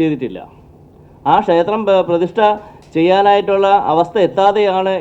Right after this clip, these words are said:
ഇന്ന് അയോധ്യയിൽ നടക്കുന്ന ശ്രീരാമ പ്രതിഷ്ഠ നടക്കുന്നത്. ഇത് ലോകത്തൊരിടത്തും നടക്കാത്ത കാര്യങ്ങളാണ് ഇന്ന് ബി ജെ പി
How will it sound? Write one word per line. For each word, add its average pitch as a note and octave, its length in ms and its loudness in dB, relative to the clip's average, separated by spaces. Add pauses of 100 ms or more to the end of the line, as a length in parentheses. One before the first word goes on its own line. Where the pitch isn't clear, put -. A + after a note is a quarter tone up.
ഇന്ന് F3+ 200 0 (580)
അയോധ്യയിൽ F#3 420 4
നടക്കുന്ന F3 320 -2 (280)
ശ്രീരാമ F3 380 2 (840)
പ്രതിഷ്ഠ E3 320 -2
നടക്കുന്നത്. F2+ 420 -6 (840)
ഇത് E3+ 80 2 (100)
ലോകത്തൊരിടത്തും G#3 600 -2
നടക്കാത്ത G3 380 -2 (460)
കാര്യങ്ങളാണ് F#3 520 0
ഇന്ന് F#3 160 -2 (480)
ബി D#3 160 2
ജെ F#3+ 160 6
പി G#3 60 -2